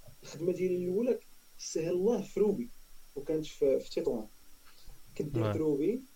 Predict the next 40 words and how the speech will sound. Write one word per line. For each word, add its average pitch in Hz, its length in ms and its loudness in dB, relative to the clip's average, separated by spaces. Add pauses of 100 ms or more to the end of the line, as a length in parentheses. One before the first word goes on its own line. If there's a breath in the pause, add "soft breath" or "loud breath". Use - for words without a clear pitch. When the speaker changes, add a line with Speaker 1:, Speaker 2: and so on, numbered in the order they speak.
(160)
Speaker 1:
وكان، 160 380 0
وكنت 156 280 -6
خدمنا 151 300 2
بفيجرانت 143 640 2
نيت، 196 260 0 (340)
هو 135 140 8
اللي 147 120 4
سميتو، 147 380 2
كان 160 140 0
عندنا 156 180 0
واحد 151 180 -2
اليوز 151 240 -2
كيس 220 380 0 (1300)
انه 170 300 4
خصنا، 175 540 -2
خصنا 151 260 -6
نعطيو 160 340 -2
ليوتيليزاتور 156 760 0
لاكسي 160 460 -2 (160)
باش 156 180 0
يتيستي 151 400 -6
البروداكت 139 680 2
ديالنا. 123 240 -2 (840)
دونك 147 240 2
باش 139 140 4
Speaker 2:
مهم. 151 80 6
Speaker 1:
نعطيو 143 220 6
لاكسي، 139 260 2
خصنا 160 260 6
نطلعوا 143 240 0
عليه 156 180 6 (120)
كل 151 100 2
يوتيليزاتور، 147 480 0
نطلعوا 143 260 -4
عليه 143 140 6
ماشين 135 320 -4
فيرتوال 139 640 2
which 135 60 -6
was 135 240 2
impossible. 120 580 -4